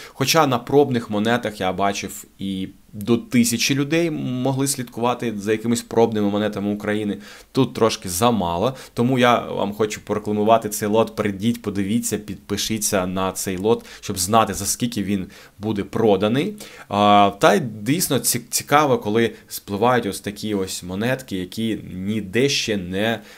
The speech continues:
з'являлися. Е, напишіть вашу думку, а, чи колекціонуєте ви набори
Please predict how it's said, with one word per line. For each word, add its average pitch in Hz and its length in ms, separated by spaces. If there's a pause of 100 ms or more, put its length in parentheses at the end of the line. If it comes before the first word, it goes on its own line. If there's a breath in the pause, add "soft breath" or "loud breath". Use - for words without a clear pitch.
(100)
з'являлися. 104 800 (480 loud breath)
Е, 110 200
напишіть 160 300
вашу 139 240
думку, 117 540 (160 loud breath)
а, 101 260
чи - 180
колекціонуєте 120 920
ви 98 400
набори 107 840